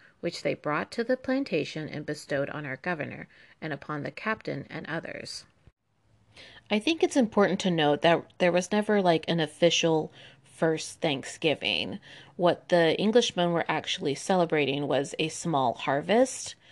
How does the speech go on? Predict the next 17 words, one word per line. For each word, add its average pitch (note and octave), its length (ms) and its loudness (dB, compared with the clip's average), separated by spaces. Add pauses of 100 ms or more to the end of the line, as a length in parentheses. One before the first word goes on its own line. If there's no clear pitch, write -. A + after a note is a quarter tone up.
(240)
that - 260 0
they, C#3+ 360 2 (160)
a - 80 -4
small E3+ 300 0
successful D3+ 560 -2
harvest D3+ 440 0
that F#3+ 120 -2
they G3+ 160 2
had, A3 340 0 (460)
and D#3+ 480 0
it F3 180 -2
might A3 220 2
not A#3 120 2
have F#3+ 140 -2
been F3 140 2
in F3 100 0
November. E3 580 0